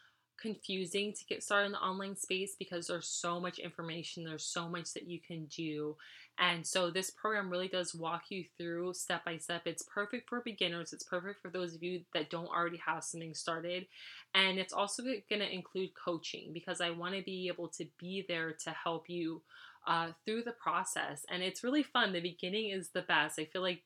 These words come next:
getting something started is just, it's so fun. It's so rewarding. And just being able to see all of your work come to life, uh, after the program, it's just, it's such a beautiful experience. And so I wanna be able to help those of you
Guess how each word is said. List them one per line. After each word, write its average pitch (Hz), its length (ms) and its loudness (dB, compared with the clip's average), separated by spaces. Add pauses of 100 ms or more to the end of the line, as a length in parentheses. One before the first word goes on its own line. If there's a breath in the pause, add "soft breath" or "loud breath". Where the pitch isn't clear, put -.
getting 190 220 2
something 185 300 -4
started 165 360 0
is 160 260 0
just, - 320 -4 (360 loud breath)
it's 190 240 2
so 202 420 4
fun. 185 280 2
It's - 180 -4
so 175 240 2
rewarding. 165 760 0
And 160 400 0
just - 280 -4
being 185 180 -2
able 180 280 0 (120)
to 170 380 2
see - 340 0
all 170 320 0
of 170 80 -4
your 165 240 -2
work 170 360 -2 (120)
come 185 380 2 (100)
to 202 80 2
life, 165 580 2 (140)
uh, 160 200 6 (100)
after 180 340 6
the 170 80 2
program, 165 480 0
it's 156 140 -4
just, - 240 -6 (340 loud breath)
it's 190 140 0
such 220 180 4
a 240 60 2
beautiful 180 500 -2
experience. 165 600 -4
And 170 120 -8
so 180 80 4
I 175 60 6
wanna 202 240 0
be 247 60 0
able 240 120 -4
to 208 100 6
help 170 360 2
those 170 180 -2
of 160 160 -4
you 170 160 -4